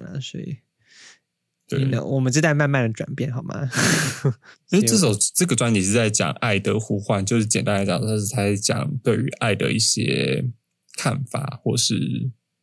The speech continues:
Speaker 2: 怎么讲，迷恋吗？或是期望他，期望的所有爱，就是爱情应该有的样貌这样子。
Speaker 1: 因为他每一首歌都是情歌嘛，所以就是有不同的女子展现他们的爱情观这样。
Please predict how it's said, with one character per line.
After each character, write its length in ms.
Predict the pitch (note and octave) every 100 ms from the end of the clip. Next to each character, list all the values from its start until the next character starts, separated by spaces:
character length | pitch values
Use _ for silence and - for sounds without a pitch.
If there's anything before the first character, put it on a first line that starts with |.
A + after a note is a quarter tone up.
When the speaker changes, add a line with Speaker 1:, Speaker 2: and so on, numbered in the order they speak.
| _ _ _
Speaker 2:
怎 120 | G2+
么 80 | F2+
讲， 280 | - - C#3+
迷 280 | A2+ A2+ A#2+
恋 280 | C3 D3+ A2
吗？ 400 | G#2 G#2 G2+ G#2
或 100 | A2+
是 160 | A#2
期 320 | G#2+ - G2+ G2
望 260 | A#2 G#2+
他， 220 | G2+ G2+ G2+ - - - - - -
期 240 | - A2
望 300 | A#2 B2+ G#2
的 260 | F#2+ F#2+ A2
所 320 | - - A2
有 220 | G2 - _ _
爱， 100 | - A#2
就 140 | B2+ A#2+
是 80 | A#2+
爱 220 | B2+ G#2+
情 400 | - F#2 F2+ G2 -
应 180 | - A2+
该 160 | A2 G#2
有 140 | A2
的 220 | A#2+ -
样 300 | - A2 F#2 A2+
貌 240 | G#2 -
这 160 | A2+ B2+
样 100 | C#3 C3+
子。 180 | - - - _ _
Speaker 1:
因 200 | - F#3+
为 60 |
他 100 | G#3+
每 140 | D#3+ C3
一 20 |
首 160 | C3+ A#2+
歌 140 | B2
都 80 | A#2+
是 120 | A#2+
情 240 | - - - -
歌 260 | - A#2 A2
嘛， 260 | A2+ - C#3
所 160 | E3+
以 60 | D3
就 80 | C#3+
是 140 | D3+
有 200 | B2+ A#2
不 140 | - E3
同 200 | B2+ A2+
的 80 |
女 260 | A2+ A2+ A#2
子 440 | A2 - - C#3+ - _
展 240 | - A#2
现 160 | G#2+ C3+
他 120 | C3
们 80 | A#2
的 60 |
爱 180 | B2+ B2
情 280 | A#2+ - D#3
观 200 | - E3+ E3 -
这 160 | F3
样。 120 | F#3